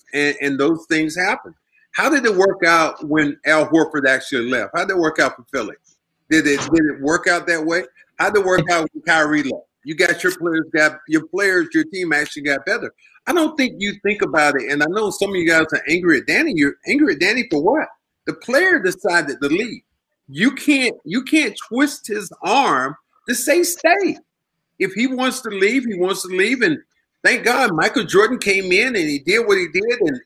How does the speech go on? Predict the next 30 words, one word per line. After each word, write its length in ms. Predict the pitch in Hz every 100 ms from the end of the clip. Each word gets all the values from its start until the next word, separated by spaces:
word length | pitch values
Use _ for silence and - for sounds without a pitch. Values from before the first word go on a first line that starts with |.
| _ 160
everybody 400 | 233 202 202 190
was, 260 | 160 127 - _ _ -
for 120 | 190
a 40 | 160
while, 320 | 196 226 202
I 40 |
remember 260 | 185 180 170
Nick 300 | 170 196 156
Joseph 480 | 185 180 - 185 165
was 180 | 156
saying 220 | 185 180 160
to 80 |
me, 140 | 170 190
he 200 | 175 143
said, 260 | - 156 - - _ -
"Oh 280 | 190 190 160
my 140 | 151 151 160
God, 260 | 180 180 - -
poor, 400 | 214 233 214 - - _
poor 300 | - 285 247
Gordon 320 | 170 214 190 170
Hayward." 380 | 185 147 117
And, 120 | 127 131
and 140 | 165 170
some 220 | 254 294
of 80 | 247
my 100 | 214
friends 340 | 214 254 220
were 60 | 190
saying, 260 | 180 147